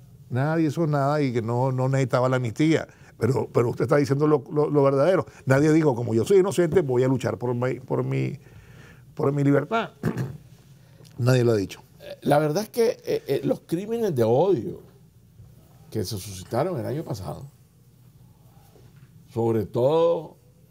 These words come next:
Speaker 2: de abril a julio, eh, eso, ese nivel de crueldad,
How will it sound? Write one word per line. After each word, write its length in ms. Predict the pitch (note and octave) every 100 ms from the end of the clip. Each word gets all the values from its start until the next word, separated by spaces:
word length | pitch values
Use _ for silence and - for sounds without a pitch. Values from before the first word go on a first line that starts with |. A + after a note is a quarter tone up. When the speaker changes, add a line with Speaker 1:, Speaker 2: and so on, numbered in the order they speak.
| _ _ -
Speaker 2:
de 140 | - G#2+
abril 320 | G2+ A#2+ D#3+
a 40 |
julio, 360 | B2+ B2+ A2 F2 - - - - - - - - - - - - - - - _ - - - - - - - - - - - - - - - - -
eh, 600 | - A2+ A2 A2 G#2 - _ _ - - - - - - - - -
eso, 520 | C3 A2 E3 F#3 - _ _ - _ _ _ _ _ -
ese 260 | - A2+ D#3
nivel 680 | D#3+ C#3 C3+ D#3 F3 D3 C3+
de 460 | G#2 G2 E2+ C#2 -
crueldad, 540 | G#2+ G#2+ F2+ A2+ E3